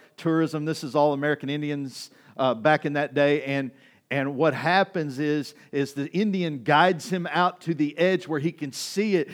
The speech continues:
and he's in awe of it. And the roar of the falls are just roaring, and you know how it's loud 'cause all that water is just pouring in.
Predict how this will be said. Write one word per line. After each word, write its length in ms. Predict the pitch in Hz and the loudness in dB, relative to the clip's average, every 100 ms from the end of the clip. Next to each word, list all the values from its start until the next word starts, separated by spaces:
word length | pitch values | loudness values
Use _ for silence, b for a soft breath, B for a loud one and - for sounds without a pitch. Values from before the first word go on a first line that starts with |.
| 165 | -10
and 100 | 151 | -4
he's 240 | 175 185 170 | -2 -2 -4
in 140 | 160 - | -8 0
awe 340 | 165 208 226 143 | 4 4 2 0
of 180 | 147 | 0
it. 120 | 139 139 | 0 -2
And 160 | 165 160 | -2 2
the 80 | |
roar 640 | 170 160 160 202 247 254 254 | 2 4 6 6 8 6 4
of 300 | 214 214 170 | 2 -2 2
the 240 | 190 160 B B B _ | 2 2 B B B _
falls 400 | 196 208 214 185 | 4 6 6 2
are 100 | 180 | 0
just 220 | 156 185 139 | -2 -2 -4
roaring, 760 | 139 185 214 214 202 175 170 | 2 6 8 8 4 2 0
and 100 | 156 B B 190 | -4 B B -2
you 100 | 233 | 4
know 80 | |
how 80 | 196 | 4
it's 220 | 185 - | 4 -2
loud 600 | 151 147 185 202 220 196 | -2 4 8 8 8 4
'cause 160 | - 151 | 2 2
all 140 | 175 | 2
that 180 | 170 139 | 2 0
water 360 | 139 185 202 180 | 2 2 4 0
is 80 | - | -4
just 260 | 151 - | -12 -14
pouring 580 | - 170 202 202 175 170 | -6 2 4 6 4 0
in. 520 | 180 220 220 190 151 | -2 0 2 2 -2